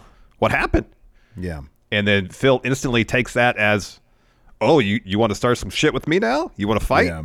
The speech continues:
Speaker 1: You got a problem?"
Speaker 2: Yeah.
Speaker 1: Like, why is, why, why is, is, is, is he constantly seemingly on the verge of wanting to throw down? <laughs>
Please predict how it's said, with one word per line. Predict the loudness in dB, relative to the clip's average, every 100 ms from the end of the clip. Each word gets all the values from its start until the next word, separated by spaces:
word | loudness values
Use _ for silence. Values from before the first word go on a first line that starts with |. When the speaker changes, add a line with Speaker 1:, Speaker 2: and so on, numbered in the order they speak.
| -4
Speaker 1:
You |
got | -2 0
a |
problem?" | 2 2 2 0
Speaker 2:
Yeah. | -6 -14 -18 -16 -16 -20 -10
Speaker 1:
Like, | -2 -2 -2 -20 -20 _ _ _ _ -20 _ _ _ _ _
why | 2 4
is, | 4 0 0
why, | 2 4 4
why | 4 6
is, | 6 4
is, | 2 0 2
is, | 0 0 0
is | -4 -2
he | 0 0 -2 -8
constantly | -4 -2 -2 -2 -2 0
seemingly | 0 2
on | 2
the | 2
verge | 4 4
of | 4
wanting | 2 2
to | 2
throw | 4 4
down? | 4 2 0
<laughs> | -4